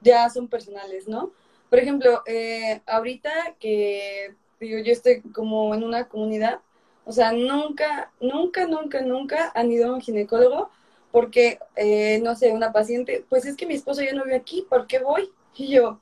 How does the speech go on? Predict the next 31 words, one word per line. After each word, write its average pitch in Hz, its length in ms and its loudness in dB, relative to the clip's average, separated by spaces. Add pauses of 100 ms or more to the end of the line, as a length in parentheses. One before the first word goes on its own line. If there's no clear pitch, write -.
(180)
¿cómo 330 200 4
que 381 100 -2
por 262 180 2
qué 320 120 2
vas? 370 140 10 (160)
<laughs> 381 400 6 (580)
O 262 280 -4
sea, 254 380 -4 (400)
o 247 280 2
personas 262 380 -6
como 262 200 -12
de, 247 140 6
pues 330 200 -16
yo 392 80 -2
he 415 60 -10
tenido 403 300 -4
cinco 370 320 -8
hijos 392 340 -4
y 349 60 -10
nunca 339 220 -6
me 339 100 -6
ha 330 80 -8
pasado 330 380 0
nada, 349 380 -2
¿por 302 120 -12
qué 320 100 -12
tendría 320 360 -6
que 330 220 -10
ir? 349 100 -16 (200)
Y 262 180 -4
yo, 208 200 -4